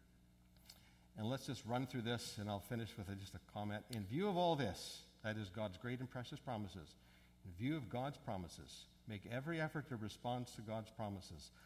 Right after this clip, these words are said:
Supplement your faith with a generous provision of moral excellence, and to moral excellence add knowledge,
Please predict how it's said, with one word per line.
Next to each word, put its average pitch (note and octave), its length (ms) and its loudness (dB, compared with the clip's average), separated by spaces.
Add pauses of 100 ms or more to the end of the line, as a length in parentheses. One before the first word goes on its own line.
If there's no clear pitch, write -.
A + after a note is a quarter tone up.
(180)
Supplement F3 680 2
your D#3 120 0
faith C#3+ 340 0
with G#2+ 140 0
a G2 60 0
generous C#3+ 500 2
provision B2 500 0
of F2+ 160 -4
moral C3 340 0
excellence, - 600 -6 (680)
and F#2+ 100 -4
to G2 80 -4
moral C#3 340 4
excellence C3 480 -2
add G2 260 0
knowledge, C#3 600 0